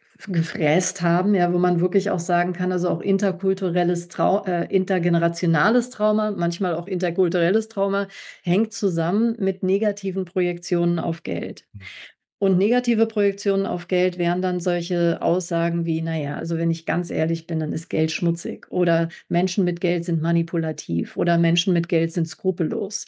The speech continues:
Speaker 2: Mhm.
Speaker 1: Ne, „das Fa-, Finanzsystem ist korrupt.“ Ne? Und da, da fällt dann so ein bisschen das rein, was du gerade über diese C E Os gesagt hast. Wenn ich das in Menschen mit Geld sehe oder im Finanzsystem,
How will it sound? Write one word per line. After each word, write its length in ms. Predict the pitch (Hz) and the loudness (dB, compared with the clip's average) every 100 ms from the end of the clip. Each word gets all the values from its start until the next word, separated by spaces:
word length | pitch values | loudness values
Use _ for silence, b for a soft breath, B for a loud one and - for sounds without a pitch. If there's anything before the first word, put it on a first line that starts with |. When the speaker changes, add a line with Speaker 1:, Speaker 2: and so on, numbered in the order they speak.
| B | B
Speaker 2:
Mhm. 120 | 196 | -6
Speaker 1:
Ne, 100 | 175 | 0
„das 180 | 175 165 | 0 0
Fa-, 220 | - 170 - | -2 -2 -2
Finanzsystem 800 | - 180 165 180 185 170 180 165 | 0 2 2 2 -2 -2 -2 0
ist 160 | 165 | -2
korrupt.“ 480 | - 170 160 151 - | -6 -4 -2 -2 -4
Ne? 160 | 135 208 | -2 0
Und 100 | 247 | 2
da, 120 | 196 | 0
da 200 | 185 175 | 0 0
fällt 260 | 175 185 180 | 0 0 2
dann 140 | 190 | 0
so 80 | 180 | -2
ein 60 | 170 | -2
bisschen 260 | 180 180 | -2 -2
das 180 | 175 170 | -2 -2
rein, 160 | 165 170 | 0 0
was 160 | 170 | 0
du 80 | 170 | -2
gerade 280 | 165 160 170 | -2 0 0
über 200 | 170 170 | 2 0
diese 240 | 160 165 | 0 -2
C 280 | 165 - 160 | -2 0 2
E 40 | 156 | 2
Os 240 | 180 202 | 2 2
gesagt 400 | 196 175 170 170 | 0 0 -2 -2
hast. 240 | 175 170 B B B | -4 -4 B B B
Wenn 140 | 170 170 | 2 2
ich 200 | 175 - | 2 2
das 340 | 175 233 - | 2 2 -2
in 560 | - 190 185 185 175 - | -2 2 2 0 -4 -6
Menschen 480 | - 165 196 - 185 | 0 2 2 2 0
mit 160 | 170 - | 0 0
Geld 320 | 165 190 233 | 2 2 0
sehe 420 | - 208 214 208 | 0 0 0 -2
oder 520 | - 170 170 165 160 | -2 0 0 0 -2
im 160 | - 180 | -4 -6
Finanzsystem, 1120 | 175 180 165 185 202 208 - - 185 185 185 | -2 -2 0 -2 -2 -6 -6 -2 0 2 0